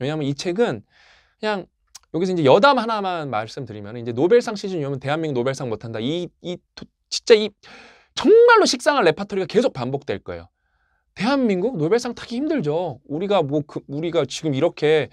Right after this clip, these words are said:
되게 뭔가 이렇게 좀 잘 살지, 잘 살게 된 지가 오십 년도 안 됐을 텐데, 그쵸? 우리나라가 이런 현대 역사가 짧은데, 어? 지금 이 정도 하는 게 대단한 거죠. 응?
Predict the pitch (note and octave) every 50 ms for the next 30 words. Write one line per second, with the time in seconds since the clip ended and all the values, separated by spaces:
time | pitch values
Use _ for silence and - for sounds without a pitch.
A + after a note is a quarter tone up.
0 | - - - _ - - C#3 C#3 C#3+ C#3+ D3 D#3 C#3+ B2+ A#2 B2+ C3 C3 B2 A#2+
1 | - B2 - C3 B2+ A#2 - _ - - - C3 D#3 E3 E3+ G3 F#3+ F3 D3 D3
2 | - - - B2 C3 D3 F#3 F#3+ F3 F3 - A#2+ A#2+ C3 C#3 C#3 B2 A2 A#2 C3
3 | C#3 F#3+ F#3 E3+ E3 D#3 C#3+ C3 F2 G2 A2+ D#3 D#3 - D3+ C#3 - A#2+ A2 G2+
4 | G2 G2 G#2 A#2 A#2+ A#2+ E3 - - G#3+ C#4+ - _ _ _ _ _ _ - _
5 | _ _ _ - D3 E3+ F#3 F3+ E3 D#3+ D3+ C#3 C#3+ C#3 C#3 C3 - - C3+ C3
6 | C#3+ C#3 C3 B2+ B2+ D3 G#3 A#3 G3+ D#3 A#2 - - E3 D3+ C#3+ - - - -
7 | D#4 D#4 C#4 G#3+ D3+ - G2+ F#2+ G2+ A2 G#2 - _ _ C3+ D3+ - - - -
8 | - - E3 F#3 D3+ C3 C3+ F3+ G3+ G3+ F#3+ F#3 G#3 G3+ F#3 E3+ D3 - - -
9 | G#2 G#2+ E3 G3 G3+ D3+ A#2 F#2+ F#2 D#2+ D#2+ D#2+ E2 F2+ - _ - D3 F3+